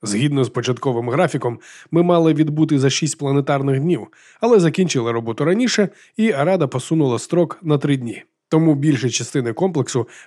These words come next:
вже була готова до відбуття. Тут нам пощастило, але покладатися на випадковість я не люблю. Не виходячи з коридору, я налаштував свої дрони.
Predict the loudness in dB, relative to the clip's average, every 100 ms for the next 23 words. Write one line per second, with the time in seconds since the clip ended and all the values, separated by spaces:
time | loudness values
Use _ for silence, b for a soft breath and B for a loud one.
0 | B 0 2 2 2 0 0 0 0 -2
1 | -2 -2 -2 -2 -4 -10 -12 _ b b
2 | b b b 0 2 4 2 0 -2 0
3 | 0 0 -2 -2 -2 0 0 0 -2 -4
4 | -2 0 0 -2 -2 -2 -2 -4 -4 -2
5 | 0 0 -2 -4 _ B B B B B
6 | B B _ -2 2 4 4 2 2 0
7 | -2 2 2 4 4 4 -2 B B 0
8 | 4 4 4 4 2 2 0 0 0 0
9 | -2